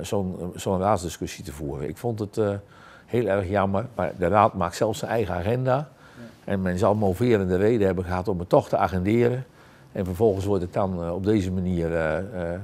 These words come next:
Speaker 1: het is niets veranderd. Dus het had ook niet gehoeven.
Speaker 2: Nee.
Speaker 1: En met alle respect voor, voor, voor iemand als Wiebe de Boer die zegt: "Ik wil graag een verandering."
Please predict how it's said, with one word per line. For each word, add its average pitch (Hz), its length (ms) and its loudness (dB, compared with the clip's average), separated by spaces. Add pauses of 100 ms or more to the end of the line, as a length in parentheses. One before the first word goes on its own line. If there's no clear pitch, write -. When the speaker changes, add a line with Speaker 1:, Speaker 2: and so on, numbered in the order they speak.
Speaker 1:
het 113 200 -6
is 104 120 -4
niets 127 180 -4
veranderd. 127 500 0 (380)
Dus - 140 -2
het - 100 -4
had 107 160 4
ook 101 140 -4
niet 123 180 -4
gehoeven. 131 360 0 (360)
Speaker 2:
Nee. 127 140 -14 (540)
Speaker 1:
En 123 120 -2
met 123 140 2
alle 165 260 12
respect 120 420 4
voor, 107 380 4
voor, 92 320 0
voor 98 220 2
iemand 104 460 -2
als 92 300 -2
Wiebe 95 200 -2
de 87 100 -2
Boer 117 240 2
die 92 100 -2
zegt: 90 260 -4
"Ik 107 100 -4
wil 104 100 0
graag 90 320 2
een 80 120 -4
verandering." 135 600 2